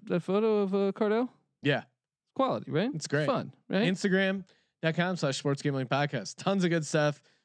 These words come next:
Speaker 2: Putting up a bunch of great, uh, classic March Madness clips. Fun follow.
Speaker 1: Hold on, but I haven't gave my dog.
Speaker 2: And who's your dog?
Speaker 1: I am going.
Speaker 2: You only have one option, so.
Speaker 1: No, I took two dogs.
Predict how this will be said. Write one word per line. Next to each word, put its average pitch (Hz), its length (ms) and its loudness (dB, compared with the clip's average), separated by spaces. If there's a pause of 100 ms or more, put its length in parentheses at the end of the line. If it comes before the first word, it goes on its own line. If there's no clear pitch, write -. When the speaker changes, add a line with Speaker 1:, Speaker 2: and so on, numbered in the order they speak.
(120)
Speaker 2:
Putting 170 200 2
up 160 60 2
a 156 60 2
bunch 156 280 0
of 156 80 0
great, 143 420 0
uh, 127 140 -2
classic 139 520 -2
March 135 240 -2
Madness 131 320 -2
clips. 131 320 -4
Fun 208 240 0
follow. 135 480 -2 (100)
Speaker 1:
Hold 190 140 2
on, 151 80 0
but 143 100 2
I 151 40 2
haven't 175 200 0
gave 170 160 0
my 147 140 0
dog. 139 420 -2 (460)
Speaker 2:
And 117 100 -6
who's 131 260 0
your 135 80 -2
dog? 101 300 -4 (960)
Speaker 1:
I 151 160 0
am 131 220 0
going. 113 440 -2 (1000)
Speaker 2:
You 139 120 2
only 190 180 4
have 185 120 2
one 156 180 2
option, 104 440 -6
so. 92 320 -12
Speaker 1:
No, 139 200 2
I 165 100 0
took 240 200 -4
two 196 140 -4
dogs. 135 400 -2